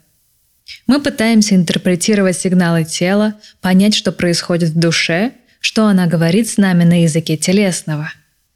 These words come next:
Точно так же, как не существует универсального сонника –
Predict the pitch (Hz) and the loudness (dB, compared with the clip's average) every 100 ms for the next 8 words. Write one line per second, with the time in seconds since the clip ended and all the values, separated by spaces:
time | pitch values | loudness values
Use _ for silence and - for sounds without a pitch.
0 | _ _ _ 214 214 202 202 233 277 233 | _ _ _ -2 0 -2 0 0 0 0
1 | 196 185 196 202 - 220 240 254 226 208 | -2 0 0 2 -2 -2 2 2 2 2
2 | 196 190 190 - 190 180 165 160 - 233 | 4 2 -2 -2 0 2 2 0 0 2
3 | 277 240 175 151 147 | 4 2 0 -6 -12